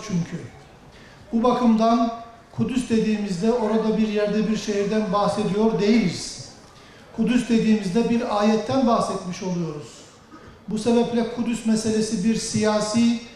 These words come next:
idari mesele olmadan önce bir din, iman ve Kur'an meselesidir. Zira Kudüs ilk kıblemizdir. Kudüs İslam'ımız ve miracımızdır. Bundan dolayı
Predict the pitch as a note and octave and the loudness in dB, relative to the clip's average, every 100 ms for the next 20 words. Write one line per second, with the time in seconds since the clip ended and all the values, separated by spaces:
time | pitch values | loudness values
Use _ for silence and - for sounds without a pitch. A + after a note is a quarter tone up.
0 | - - - F3+ G#3+ G#3+ G#3+ A3 G#3+ G#3 | -20 -16 -8 -2 2 4 4 2 2 -2
1 | G#3+ G#3+ - G#3 G#3 G#3+ A3 G#3+ G3 F3 | -2 -2 -2 -2 0 0 2 0 0 0
2 | G3+ A3+ A#3+ - - - F3 G#3 E3+ G#3 | 2 2 0 -6 -18 -12 -8 -4 -4 -2
3 | G#3+ A#3 B3 - - - G3 G3 G#3+ A#3 | 4 4 2 -6 -18 -16 -10 -2 2 2
4 | A#3 A3 - - G#3 G#3 G#3 A3 A3 A3+ | 2 -4 -12 -12 -8 -6 -6 -2 2 2
5 | G3+ - F3+ E3 F#3 C#3+ C#3 - - - | 2 -2 -6 -6 -8 -10 -12 -16 -18 -20
6 | - - - - - - - - - - | -20 -20 -20 -20 -20 -20 -20 -20 -20 -20
7 | - - - - - F3 A3+ A#3 A3+ - | -20 -20 -20 -20 -8 0 4 4 2 2
8 | A3 A3+ - - A#3 A#3 A3 - - - | 2 2 0 -6 0 0 0 -6 -16 -10
9 | G#3+ F3 F#3 E3+ D3 D3 D3+ - - - | -4 0 2 0 -2 -8 -12 -14 -16 -20
10 | - - - - - - A3 A3 B3 - | -20 -20 -20 -20 -20 -4 2 2 2 0
11 | - - G#3 G#3 G#3 B3 - - - F#3 | -4 0 2 4 4 2 0 -8 -8 -4
12 | G3+ G3+ G3+ G3+ G3 G#3 G#3+ E3+ E3+ - | -2 0 2 2 2 0 0 0 -6 -8
13 | - - - - - - - F#3+ G3+ A3 | -18 -20 -20 -20 -20 -20 -16 -6 0 2
14 | A#3 G#3+ G3+ G3+ A3 B3 | 4 4 4 4 4 2